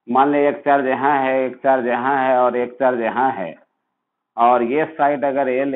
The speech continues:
एल, एल है और एक इसके centroid पर एक चार्ज हमारा रखा हुआ है जो कि कैपिटल Q है, और ये distance सब बराबर होंगे, ये angle thirty degree होंगे, तो अगर पूछ देता है कि कैपिटल क्यू पर force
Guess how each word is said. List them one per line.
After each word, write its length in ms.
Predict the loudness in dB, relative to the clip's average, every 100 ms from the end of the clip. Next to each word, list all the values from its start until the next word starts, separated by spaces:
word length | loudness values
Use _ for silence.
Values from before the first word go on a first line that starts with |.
| -4
एल, 200 | -2 0
एल 220 | -2 -2
है 400 | -4 -6 -8 -10 _ _ _ _ _ _ _
और 380 | -2 0 2 2
एक 280 | -2 -4 -4
इसके 420 | -4 -4 -6 -8
centroid 680 | -6 -8 -4 0 0 0 -4
पर 140 | -4
एक 220 | -4 -6 -4 0 0 -2 0
चार्ज 220 | 0 0
हमारा 300 | -2 0 0
रखा 300 | -2 -2 -2
हुआ 140 | -2 -2
है 60 | -4
जो 100 | -6
कि 160 | -8
कैपिटल 460 | -6 -6 -4 -6 -6
Q 260 | -6 -8 -8
है, 140 | -14 -16 _ _ _ -2
और 180 | 0
ये 120 | 0 -2
distance 400 | -4 -6 -10 -8
सब 140 | -8 -2
बराबर 400 | 2 2 2 -2
होंगे, 380 | -4 -6 -8 -14 _ _ _ _
ये 200 | -2 0
angle 320 | 0 0 -4 -6
thirty 240 | -8 -6 -6
degree 280 | -6 -6 -6
होंगे, 380 | -6 -8 -12 -16 _ _ _ _ _ -2
तो 80 | 2 4 4
अगर 240 | 4 4 2 4 4 2 0
पूछ 120 | -8
देता 360 | -4 -4 0 0
है 180 | 0 -4
कि 140 | -6
कैपिटल 420 | -6 -6 -6 -8
क्यू 180 | -6 -8
पर 260 | -4 -4 -6 -8
force 160 | -6